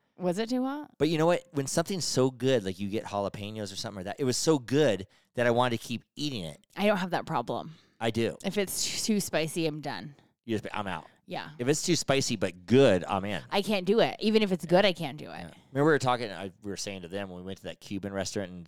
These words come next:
Speaker 2: in, in, uh,
Speaker 1: Oh my God, yes.
Speaker 2: Key West? I ju-, it was so
Speaker 1: You,
Speaker 2: good,
Speaker 1: so you
Speaker 2: I just
Speaker 1: couldn't
Speaker 2: kept
Speaker 1: stop
Speaker 2: eating
Speaker 1: eating it, and then your
Speaker 2: until every, every
Speaker 1: stomach hurt so bad.
Speaker 2: orifice, artery
Speaker 1: You had meat sweats.
Speaker 2: was clogged with meat.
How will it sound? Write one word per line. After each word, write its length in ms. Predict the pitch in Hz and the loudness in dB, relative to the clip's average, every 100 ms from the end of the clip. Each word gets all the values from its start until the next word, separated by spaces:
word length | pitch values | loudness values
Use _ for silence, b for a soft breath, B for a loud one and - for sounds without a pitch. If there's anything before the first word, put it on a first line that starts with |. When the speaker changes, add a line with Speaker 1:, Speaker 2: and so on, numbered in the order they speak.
| - | -14
Speaker 2:
in, 80 | 92 | -10
in, 80 | 87 | -6
uh, 140 | 80 190 | -2 0
Speaker 1:
Oh 120 | 185 | 2
my 160 | 170 | 2
God, 240 | 160 160 151 | 0 -2 -2
yes. 340 | 151 151 160 | -4 -6 -4
Speaker 2:
Key 140 | 123 107 | 0 4
West? 400 | 98 110 - - - | 4 2 -2 -8 -2
I 80 | 131 | 0
ju-, 100 | 151 | 2
it 100 | 160 | 2
was 120 | 127 | 2
so 140 | - 160 | 6 6
Speaker 1:
You, 100 | 220 | 8
Speaker 2:
good, 220 | 175 131 | 8 8
Speaker 1:
so 60 | |
you 60 | 247 | 6
Speaker 2:
I 60 | - | 6
just 80 | 254 | 6
Speaker 1:
couldn't 100 | 233 | 6
Speaker 2:
kept 80 | 131 | 6
Speaker 1:
stop 140 | 240 | 6
Speaker 2:
eating 260 | 160 233 254 220 | 6 6 6 4
Speaker 1:
eating 20 | |
it, 160 | 151 135 | 0 -2
and 100 | 190 | 2
then 160 | 196 | 2
your 140 | 208 208 | 6 8
Speaker 2:
until 200 | 139 139 | 8 8
every, 500 | 139 135 147 147 131 - | 4 4 2 0 -4 -2
every 320 | 139 143 160 | 0 4 4
Speaker 1:
stomach 280 | 160 220 220 | 6 4 4
hurt 240 | 233 208 170 | 2 2 0
so 320 | - 208 208 | 4 4 4
bad. 200 | 202 180 | 4 6
Speaker 2:
orifice, 800 | 139 160 151 160 160 147 - - _ _ - | 8 8 4 2 4 2 -2 -6 _ _ 0
artery 720 | 123 131 131 127 131 127 127 120 - | 4 6 6 4 4 2 0 -4 -8
Speaker 1:
You 100 | 202 | -4
had 100 | 185 | -2
meat 380 | 185 202 220 - | 0 -2 -2 -6
sweats. 800 | - 160 147 - - - - 131 | -8 -6 -8 -10 -12 -10 -6 0
Speaker 2:
was 180 | 113 | 0
clogged 420 | - 123 117 117 110 | 0 0 4 4 4
with 160 | 101 | 0
meat. 280 | 98 95 78 | 0 -6 -8